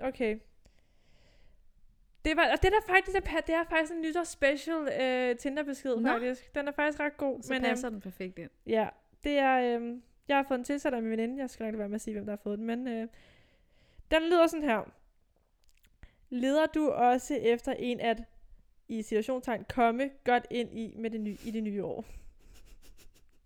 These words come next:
Speaker 1: <laughs> Nej, det gør jeg ikke.
Speaker 2: Ah.
Speaker 1: Så ja, har den nogensinde virket? Nej, det har den ikke.
Speaker 2: Nej. Jeg fik dog et par tilbud.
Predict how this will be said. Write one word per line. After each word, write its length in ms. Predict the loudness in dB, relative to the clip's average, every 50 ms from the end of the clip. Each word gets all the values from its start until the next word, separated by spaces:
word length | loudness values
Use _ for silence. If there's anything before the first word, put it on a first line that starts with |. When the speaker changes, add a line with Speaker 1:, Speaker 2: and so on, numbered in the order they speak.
| _ _ -20 -20 _ _ -20 -20 _ _ _ _ -18 -16 -16 -16 -16 -14 -4 -2
Speaker 1:
<laughs> 0 |
Nej, 440 | 8 10 12 12 12 12 12 12 12 12 12 12 12 12 12 12
det 260 | 10 8 8 6 8 10
gør 80 | 12
jeg 360 | 12 12 12 12 10 12 10
ikke. 200 | 8 8 6 2 4 4 2 2 -2 -4 -4 -4 -4 -4 -4 -4 -4 _ -20 _ _ _ -20 -20 _ -12 -6 -4 -4 -2 -2 -4 -6 -6 -8 -8 -8 -8 -6 -6 -6 -6 -2 0 0 0 -2 -6 -12 -6
Speaker 2:
Ah. 460 | -4 -2 -2 -2 -2 -2 -4 -6 -8 -8 2
Speaker 1:
Så 220 | 6 8 8 8 8
ja, 340 | 6 6 6 4 4 2 -2 -14 _ _ _ -8
har 180 | -2 2 4 6
den 140 | 6 4
nogensinde 480 | 4 2 0 -2 -4 -4 -4 -4 -4 -2
virket? 460 | 0 0 0 0 0 -2 -4 -4 -8 _ _ -20 -20 _ _ _
Nej, 260 | -16 -14 -14 -16 -18 _ _ -20 -14
det 100 | -12 -10
har 160 | -10 -10 -10
den 160 | -10 -8 -8 -8
ikke. 260 | -8 -8 -10 -20 -20 _ _ -16
Speaker 2:
Nej. 260 | -14 -14 -14 -14 -18 _ _ _ _ _ _ _ _ _
Jeg 120 | -6 -6
fik 240 | -2 -2 -4 -4 -2
dog 140 | -4 -4 -4
et 60 | -4
par 100 | -6 -10
tilbud. 480 | -10 -8 -10 -10 -8 -8 -10 -10 -10